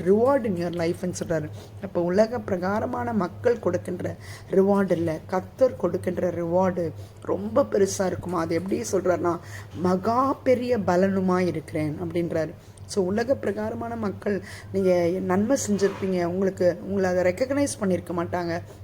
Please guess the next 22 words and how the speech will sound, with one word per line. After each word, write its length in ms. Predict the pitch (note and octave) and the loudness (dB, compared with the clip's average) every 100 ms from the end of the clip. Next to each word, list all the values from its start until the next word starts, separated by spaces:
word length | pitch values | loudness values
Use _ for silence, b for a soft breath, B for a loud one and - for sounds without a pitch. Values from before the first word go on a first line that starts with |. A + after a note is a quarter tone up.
| - | -8
ஆனா 120 | E3+ | -2
இன்னைக்கு 400 | F#3 G#3+ A#3+ G#3+ | 0 0 -2 -6
கடவுள் 280 | F3+ F3 F#3 - | -4 -4 -4 -6
சொல்றாரு, 400 | - F3+ F3 E3 E3 B B | -6 -4 -2 -4 -6 B B
"நான் 340 | F3+ F#3 A3 C4 | 2 4 4 4
உனக்கு 500 | A#3+ F#3 F#3+ E3+ D#3+ B B D#3+ | 2 2 0 -4 -6 B B -2
பலனா 380 | E3+ E3+ F3 F3 | 2 2 2 2
இருப்பேன், 440 | F3 D#3 D#3 E3+ | 0 -2 -4 -4
I 220 | D#3 F3 A3 | -2 0 0
am 40 | |
going 240 | A#3+ B3 | 0 0
to 240 | A3 G3 F#3 | 0 0 0
give 60 | E3 | 0
you 240 | F3+ F3 F#3 G2+ | 0 -2 -4 -4
the 60 | D#3+ | 0
reward" 420 | D#3+ D#3+ E3 E3 | 2 2 2 2
என்று. 340 | D#3 D3+ D#3+ - B B | -2 -2 -4 -4 B B
அதை 180 | - D#3+ | -6 -6
பெற்றுக்கொள்ள 880 | - G3 G3 A3+ G#3+ G3+ G3 A3 G#3+ B B B B | -2 -4 -4 -6 -2 0 4 4 2 B B B B
தகுதி 420 | G3 G3 C4 B3+ | 0 2 2 2
உள்ள 300 | A3 F#3+ F#3+ | 2 2 2
பிள்ளைகளாக 720 | F#3+ F3 E3+ E3 E3+ D#3+ E3+ | 0 -2 -2 -2 -2 -2 -4